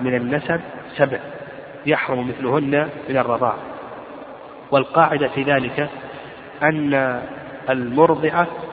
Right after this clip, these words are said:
ينتشر التحريم إلى أصولها وفروعها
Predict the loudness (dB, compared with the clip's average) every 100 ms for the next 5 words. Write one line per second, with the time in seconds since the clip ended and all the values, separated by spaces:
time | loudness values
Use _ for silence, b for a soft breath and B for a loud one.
0 | -12 -12 -4 0 0 0 2 2 2 0
1 | 0 -2 -2 0 0 2 -2 -2 2 2
2 | 2 -2 -4 0 2 0 -2 0 0 2
3 | 2 4 2 4 2 0 0 0